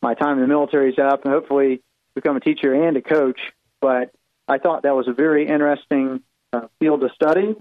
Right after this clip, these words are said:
and I, I thought it really benefit me when I leave the service and go into teaching.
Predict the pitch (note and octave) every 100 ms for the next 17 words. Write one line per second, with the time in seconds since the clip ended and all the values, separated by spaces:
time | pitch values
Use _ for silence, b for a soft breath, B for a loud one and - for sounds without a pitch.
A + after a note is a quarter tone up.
0 | _ _ _ C3 C#3 C#3 C3+ C3+ C3+ -
1 | _ _ - - B2+ C3+ C#3+ C#3+ C3+ C3
2 | - D3 C#3 C3+ - D#3 C#3 D3+ C#3 C#3
3 | C#3 C3 B2 B2 _ _ C#3+ C#3 D#3 C3
4 | B2 E3 E3 D3+ - C3+ B2+ _ _ _
5 | _ - D3 C#3 D3+ F#3+ A#2